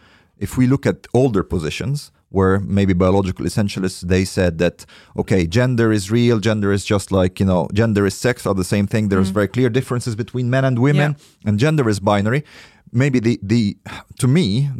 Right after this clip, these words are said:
Speaker 1: they would have been more supportive of this, like, trans that you can be either man or woman and
Speaker 2: Yeah.
Speaker 1: that's it. Uh, and the others who said gender as social construct would be more supportive of it's just a spectrum. There is no binary gender
Speaker 2: Mm, mm,
Speaker 1: and
Speaker 2: mm.
Speaker 1: hence you cannot really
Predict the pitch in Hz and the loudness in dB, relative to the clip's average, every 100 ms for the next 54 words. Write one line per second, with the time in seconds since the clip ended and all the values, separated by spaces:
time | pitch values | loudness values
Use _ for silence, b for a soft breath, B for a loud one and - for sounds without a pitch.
0 | 101 131 135 117 123 104 113 98 101 104 | -2 0 2 2 0 2 -2 0 0 2
1 | 131 160 - - 127 131 90 90 80 104 | 2 2 0 -4 0 0 0 -2 -2 -4
2 | - 92 87 - b b b - - 139 | 0 0 0 -4 b b b -6 0 2
3 | 101 104 - - 95 117 113 110 98 - | 2 -2 -6 -6 -4 -2 0 0 0 0
4 | 107 98 107 107 98 92 104 98 87 95 | 0 2 2 2 0 2 2 2 0 2
5 | 92 95 - - - - B B B 104 | 0 0 -2 -4 -8 -20 B B B 2
6 | 104 - 127 113 117 147 135 143 - 120 | 2 2 0 0 2 2 2 0 0 -2
7 | 127 90 101 147 123 110 - 139 - 113 | 0 0 0 2 2 2 0 -2 -2 -2
8 | 165 175 - 90 - - b - 113 104 | 0 -2 -2 -2 -4 -10 b -4 -2 2
9 | 123 127 - 120 127 127 98 95 - _ | 2 2 0 0 0 2 2 0 -4 _
10 | 107 - - 113 98 - - - - 180 | -8 -8 -4 -2 -2 -10 -8 -6 -2 -2
11 | 170 - - 101 104 104 104 104 110 92 | -2 -8 -6 -4 -2 0 0 2 0 2
12 | 110 117 92 87 85 127 90 - 208 190 | 0 0 0 -2 -2 -2 -2 -2 -2 -2
13 | 208 104 120 110 107 95 107 101 101 101 | -2 0 0 0 -4 -2 -2 -2 -2 0
14 | 98 | 0